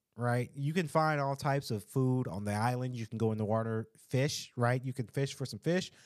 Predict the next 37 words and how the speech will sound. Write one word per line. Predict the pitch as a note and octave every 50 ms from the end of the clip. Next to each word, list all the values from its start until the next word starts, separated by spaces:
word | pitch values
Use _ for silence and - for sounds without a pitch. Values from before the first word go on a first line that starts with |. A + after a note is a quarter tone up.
| - _ _ _
some | - - A2 G2+
seafood. | - - G3 G#3 G3+ - - F#3+ F#3+ G3+
It | G3 F3
may | F#3 G#3
not | G#3+ A3 A3+ A3
be | G3 A#3 G#3
great, | G#3 C4 C4 A3 C#3+ D3 C#3+ - _ _ _ _ _ _ _ _ _ _ _ _ _ _ _ _ _ _ _ _ _
but | - C#3+ C3+ D#3+ D3+ D3
it's | D#3 D#3 D3 F3+
able | G3+ G#3 G3+ F3+ F3 E3+ D#3+ C#3+
to, | - - E3+
you're | D3+ D3 C#3+ C#3+ C#3 C#3+ C#3+
able | D3 D#3+ D#3 D3 D3+ D3
to | - - - C#3 C3 B2 B2+ - _
eat, | - F3 C3+ - - - - - _
right? | B2 B2 A#2 A#2 A2+ G#2+
You're | B2 C3
able | C3 C#3 C3+ C#3 C3+
to | - - B2+
survive. | - B2 A2 G2+ A2 G#2+ F#2+ E2 - - - - - - - - -
But, | B2+ C3 G3+ B3+ B3 F#3 C#3 C3 - _ _ _ _ _ _
you | F3 F#3 F#3
know, | E3 D3 C3 C3 C3 B2 A#2 - _ _ _ _
the | A#2+
deep | A#2+ A2 F3+ G3 G3 -
fried | - D3+ D3 C#3 C3+ C3 B2
foods, | - - C#3 C3+ C3 B2+ B2+ B2 A#2+ A#2 A#2 A2 - - - - _ _ -
the | G#2+
deep | G2 - - C#3 C3+ D3+ - _ - B2+
dish | G#2+ C3+ C#3+ D3 C#3+ - -
cooked | - - D#3 C#3+ - -
foods, | - C3+ C3+ C3 C3 B2+ B2 B2 A#2+ -
yes, | - D#3+ D#3 C3 - -
I | A2+ C#3+
will | D#3+ F3 E3+
miss | D#3 D3+ D3+ D3 D3 - -
that, | - B2+ B2 A#2+ A#2+ G#2+